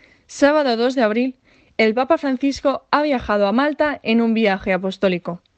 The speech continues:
El viaje, que ya estaba previsto para el treinta y uno de mayo de dos mil veinte, se había pospuesto a causa de la pandemia. El Papa Francisco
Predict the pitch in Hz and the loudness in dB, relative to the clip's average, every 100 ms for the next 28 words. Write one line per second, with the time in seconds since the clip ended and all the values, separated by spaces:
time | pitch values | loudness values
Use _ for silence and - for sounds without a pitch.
0 | _ _ _ - - - 214 202 247 247 | _ _ _ -20 -18 -2 2 4 2 0
1 | 240 254 _ _ _ 220 202 202 - 269 | -4 -6 _ _ _ 0 2 2 2 2
2 | 254 220 214 277 262 208 196 190 180 190 | 2 2 0 0 0 0 2 2 0 0
3 | 185 196 262 277 247 226 190 180 175 190 | 0 2 2 4 4 2 2 0 0 0
4 | 190 214 220 247 294 285 311 _ - _ | 0 2 4 2 2 -2 -6 _ -20 _
5 | - 220 214 285 285 233 - - 277 - | 2 4 4 2 0 -2 -2 2 2 2
6 | 302 262 - 202 202 196 196 196 185 180 | 0 0 0 0 2 -2 0 0 2 2
7 | 185 190 185 185 175 185 - _ _ _ | 0 0 0 0 -2 -6 -20 _ _ _
8 | - - _ _ 220 208 220 254 277 262 | -20 -20 _ _ 2 4 4 2 0 -2
9 | 247 269 - - | 0 -2 0 -2